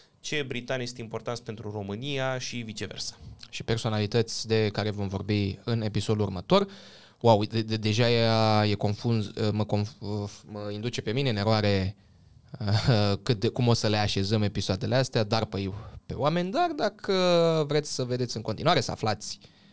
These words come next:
Speaker 2: povestea Imperiului Britanic spusă din perspectiva noastră, uh, să știți că va fi și un episod doi peste două săptămâni.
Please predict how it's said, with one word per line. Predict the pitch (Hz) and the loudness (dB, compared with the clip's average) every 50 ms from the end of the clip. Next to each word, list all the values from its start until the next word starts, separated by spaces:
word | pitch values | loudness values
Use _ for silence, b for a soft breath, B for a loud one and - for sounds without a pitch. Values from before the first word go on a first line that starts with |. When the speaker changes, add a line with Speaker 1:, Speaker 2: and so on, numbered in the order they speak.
| B B | B B
Speaker 2:
povestea | - - 110 107 110 95 - - 95 | -10 -6 -2 0 0 0 0 -4 -6
Imperiului | 98 92 98 98 98 95 92 | -6 -4 -4 -4 -4 -4 -6
Britanic | 95 - 104 - 87 95 98 98 - | -6 -6 -6 -6 -4 -4 -6 -6 -8
spusă | - - - 98 - - | -10 -8 -6 -6 -6 -6
din | 90 98 101 | -6 -6 -6
perspectiva | - 95 98 - - 90 - - - - - | -6 -6 -6 -6 -8 -12 -12 -12 -12 -8 -4
noastră, | 104 135 156 156 - - 151 147 147 151 B B B B B B B B B B B B B B - - | 0 0 0 0 0 0 0 0 0 0 B B B B B B B B B B B B B B -14 -10
uh, | - 110 110 113 113 113 110 113 - - - - | -6 -4 -2 -2 -2 -2 -4 -4 -6 -12 -20 -16
să | - - - 110 | -10 -6 -4 -4
știți | 107 - 143 - | -2 -2 -4 -4
că | - - | -4 -4
va | 104 107 | -2 -2
fi | 101 - 127 113 | -2 -2 -2 -4
și | - - 123 | -4 -4 -4
un | 120 107 104 | -4 -4 -4
episod | 104 101 - - - - 110 101 101 - - - - | -4 -4 -6 -6 -4 -4 -4 -4 -4 -8 -14 -14 -8
doi | 101 101 107 110 104 | -2 0 2 2 2
peste | 107 107 - 101 98 - - | 0 -4 -6 -6 -6 -6 -8
două | - - 101 95 | -8 -6 -6 -6
săptămâni. | 95 - - - - - - - - | -6 -8 -10 -12 -14 -16 -14 -14 -16